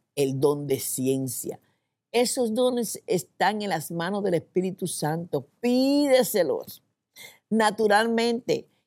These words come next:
que yo le voy a recomendar a todo el que pida que se recuerde algo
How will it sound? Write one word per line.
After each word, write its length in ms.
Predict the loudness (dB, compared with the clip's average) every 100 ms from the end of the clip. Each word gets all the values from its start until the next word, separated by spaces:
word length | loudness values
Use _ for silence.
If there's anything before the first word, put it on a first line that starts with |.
| _
que 140 | 0 2
yo 160 | 2
le 100 | 4
voy 160 | 4 4
a 60 | 2
recomendar 640 | 0 0 0 2 4 4
a 80 | 2
todo 280 | 2 2 0
el 120 | 0
que 160 | -2 -2
pida 580 | 0 2 2 0 -4 _ _ _ _ _ _
que 120 | -4
se 160 | 0 0
recuerde 500 | 0 0 0 2 2
algo 500 | 2 0 -4 -8